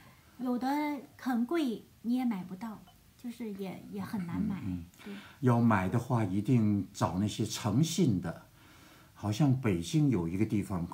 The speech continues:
Speaker 2: 比较讲情，诚信。
Speaker 1: 拿手电照是吗？
Speaker 2: 嗯，嗯。
Speaker 1: 咱们，咱们能用手电照一下吗？让他们能看得更清楚一点。<clears throat> 大家戳戳那个，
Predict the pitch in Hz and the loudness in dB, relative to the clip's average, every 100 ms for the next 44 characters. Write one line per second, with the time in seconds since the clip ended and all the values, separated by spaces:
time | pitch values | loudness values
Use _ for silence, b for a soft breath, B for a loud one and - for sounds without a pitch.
0 | - 87 110 98 - 82 - - 90 92 | -8 -4 -2 -2 -4 -8 -8 -6 -4 -4
1 | - 104 - - 92 247 240 - 226 202 | -4 -4 -2 0 -2 -2 -6 -6 -6 -4
2 | 311 254 262 240 233 117 98 90 123 107 | -4 -2 -2 -4 -2 0 0 -4 -4 0
3 | 247 294 - 254 285 269 285 311 285 254 | 0 0 -6 -4 -2 0 -2 -2 -2 -4
4 | 202 - 285 254 240 208 202 196 185 185 | -6 -6 -4 -4 -4 -6 -8 -8 -8 -6
5 | 196 208 226 214 233 247 214 208 226 226 | -6 -6 -6 -6 -8 -10 -10 -8 -8 -8
6 | - 247 247 - - 202 - - B B | -4 -2 -2 -6 -10 -10 -14 -18 B B
7 | B B B B B - 254 302 240 - | B B B B B -8 -2 0 0 -4
8 | 302 302 320 339 330 320 302 285 233 214 | -4 -2 -2 -2 -2 0 0 -2 -2 -4